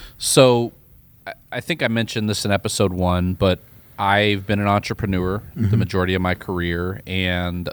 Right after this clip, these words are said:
Speaker 1: my now ex-wife of, from my youth, um, you know, I came here and took a corporate job. Well, I originally came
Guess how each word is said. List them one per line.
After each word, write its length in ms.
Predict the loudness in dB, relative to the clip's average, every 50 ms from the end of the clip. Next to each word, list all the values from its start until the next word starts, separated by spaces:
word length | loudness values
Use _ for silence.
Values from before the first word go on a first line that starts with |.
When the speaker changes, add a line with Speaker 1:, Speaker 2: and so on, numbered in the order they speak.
| -10
Speaker 1:
my 680 | -8 -6 -4 -2 -2 0 0 -2 -2 -2 -4 -4 -6 -8 -10 -14 -20 -20 -20 -20 -14 -8 -4
now 200 | -2 -2 -2 -2 -4
ex-wife 1800 | -6 -8 -8 -8 -10 -12 -12 -10 -10 -10 -12 -14 -18 -20 -20 -20 -20 -20 -20 -20 -20 -20 -20 -12 -4 0 0 2 2 0 -2 -6 -10 -20 -18 -10 -6
of, 420 | -4 -2 0 0 -2 -2 -4 -8 -12 -20 -20 -20 -20 -16 -10
from 160 | -6 -6 -4
my 200 | -2 -2 -2 -2
youth, 580 | -2 -2 -2 -2 0 -2 -2 -6 -8 -16 -20 -18 -12 -6
um, 440 | -4 -2 -2 -2 -2 -2 -4 -6 -6 -10 -14 -20 -20 -20 -20 -20 -20 -20 -20 -20 -20 -20 -20 -14 -4
you 140 | 0 2 4
know, 240 | 4 4 4 2 0 0
I 600 | 2 4 4 4 4 4 2 0 0 -2 -4 -6 -8 -14 -20 -20 -20 -20 -20 -20 -20 -20 -20 -20 _ _ _ _ _ _ _ _ _ -8
came 340 | -2 0 2 2 2 2 0
here 380 | 0 2 2 0 0 0 -2
and 120 | -4 -4 -6
took 160 | -8 -8 -6
a 80 | -8 -8
corporate 420 | -4 -4 -4 -4 -4 -6 -10 -8
job. 280 | -8 -8 -8 -8 -10 -14 -18 -20 -20 -20 -20 -20 -20 -20 -20 -20 -20 -20 -20 -20 -10 -4
Well, 340 | 0 2 4 4 4 2
I 120 | 2 0 0
originally 500 | 0 0 -2 -2 -4 -4 -4 -4 -2 -4
came 640 | -4 -2 -2 -2 -2 -2 -2 -4 -4 -6 -6 -8 -10